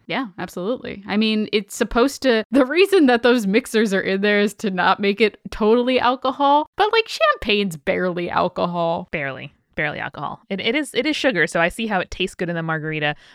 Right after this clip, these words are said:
Speaker 2: But listen, just, uh, just drink equal volume of water and make sure you have a little something in your tum. You'll be fine.
Speaker 1: Exactly. One for one ratio every time.
Speaker 2: Every time.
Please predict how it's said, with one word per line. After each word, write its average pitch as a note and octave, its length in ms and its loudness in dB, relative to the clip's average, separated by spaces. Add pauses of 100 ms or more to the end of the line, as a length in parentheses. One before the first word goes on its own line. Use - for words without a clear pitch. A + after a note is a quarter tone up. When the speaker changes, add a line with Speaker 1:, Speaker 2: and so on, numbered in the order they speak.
Speaker 2:
But C#4+ 80 -6
listen, - 280 -6
just, - 300 -8
uh, C4+ 240 0
just - 180 -14
drink C#4+ 200 -12
equal C4+ 200 -6
volume C4+ 300 -6
of B3 80 -6
water B3 300 -2
and G#3+ 200 -6
make A#3 140 -8
sure B3 120 -10
you B3 60 -8
have A3+ 160 -6
a A#3+ 40 -8
little A#3 120 -2
something A3 240 -6
in G#3+ 80 -4
your G3+ 100 -4
tum. F#3+ 360 -6
You'll B3+ 80 -8
be D4 80 -8
fine. D#4 240 -8 (160)
Speaker 1:
Exactly. F4 360 -2
One G#3 220 2
for D#4 140 2
one D4 180 6
ratio B3 440 0
every G3+ 200 -2
time. G#3+ 300 -4 (160)
Speaker 2:
Every F3 160 -8
time. D3+ 220 -8